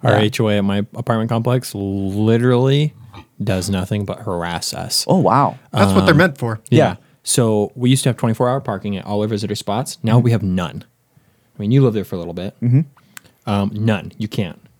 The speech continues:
Speaker 1: And so if
Speaker 2: Really?
Speaker 1: you have three people living in your apartment, you only have two spots, someone, you gotta find out where to park. Doesn't matter.
Speaker 2: Oh, shit.
Speaker 1: Um, they decided to change it because these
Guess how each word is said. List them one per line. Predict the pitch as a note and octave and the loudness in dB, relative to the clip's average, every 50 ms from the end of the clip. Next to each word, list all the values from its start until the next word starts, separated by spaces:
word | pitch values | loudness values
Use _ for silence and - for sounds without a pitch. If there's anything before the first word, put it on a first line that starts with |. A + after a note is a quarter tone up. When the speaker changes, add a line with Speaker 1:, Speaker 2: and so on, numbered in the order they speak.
| _ - | _ -6
Speaker 1:
And | - G#2+ A2 | -4 -4 0
so | A2+ A#2+ B2+ | 4 6 6
if | C#3 | 6
Speaker 2:
Really? | E3 G3 A#3+ C#4 | 8 6 6 6
Speaker 1:
you | D#4 | 4
have | - B2 A#2+ | 4 2 0
three | - B2+ B2+ | 0 -2 -2
people | B2 A#2 A#2 A2 G#2 | -2 -2 -2 0 0
living | G#2+ G#2+ A2+ G#2+ | 2 2 4 4
in | G2+ | 4
your | F#2+ F#2 | 2 2
apartment, | - - C#3 - G#2+ G2+ F#2+ G2 | 2 0 0 0 -2 -2 0 0
you | G2+ | 2
only | G#2 | 0
have | F#2+ - | 0 0
two | - G#2+ | -4 -6
spots, | G2 - - B2+ C3+ D#3+ G#3+ - - - | -6 0 0 -2 -2 -2 -6 -8 -6 -4
someone, | - A#2+ G#2+ G#2+ | -2 -2 -2 -4
you | A2+ A2+ | -4 -6
gotta | A2 F2 - | -6 -6 -4
find | - G2+ G2 G2 | -6 -6 -6 -4
out | G2+ G#2+ | -4 -4
where | G#2+ G#2 | -4 -4
to | G#2 | -2
park. | - B2+ A2+ G2 - _ _ _ - - _ _ | -2 -2 -4 -4 -6 _ _ _ -20 -20 _ _
Doesn't | - A2 A#2 A#2 | -4 -2 0 0
matter. | A2+ G2+ F#2 - | 0 0 -2 0
Speaker 2:
Oh, | A#3 - | 0 0
shit. | F#2 - - - - - - - D3+ G#3+ G3+ - | 0 -2 -6 -6 -6 -4 0 2 4 4 4 2
Speaker 1:
Um, | G#2+ G2+ G2 G2+ G2+ | 2 0 0 0 0
they | G#2 | 0
decided | G#2+ G#2+ - B2 A2 G2+ | 0 0 0 0 -2 -2
to | - | -2
change | B2+ A#2+ A2 | -2 -2 -2
it | G#2+ | -2
because | - G2+ - A2 G2+ | -4 -4 -2 -2 -2
these | G#2+ G2+ - | 0 -2 -4